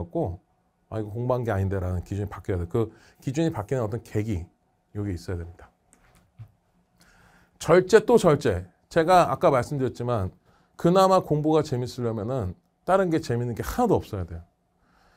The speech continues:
너무 간단해요. 여러분 부자가 되는 방법 가르쳐 드릴까요? 부자가 되는 방법은 버는 돈보다 쓰는 돈이 적으면 돼요.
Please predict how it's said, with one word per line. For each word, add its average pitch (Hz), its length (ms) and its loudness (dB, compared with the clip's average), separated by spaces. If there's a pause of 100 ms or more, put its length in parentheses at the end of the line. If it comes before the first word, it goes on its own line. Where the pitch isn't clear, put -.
(280)
너무 202 220 8
간단해요. 127 580 0
여러분 165 220 2
부자가 214 400 6
되는 175 220 4
방법 98 360 -4 (140)
가르쳐 135 320 -2
드릴까요? 117 380 -2
부자가 156 340 4
되는 123 240 0
방법은 104 560 -2 (640)
버는 175 300 4
돈보다 147 360 2
쓰는 202 260 -4
돈이 143 200 2
적으면 98 340 -6
돼요. 82 240 -12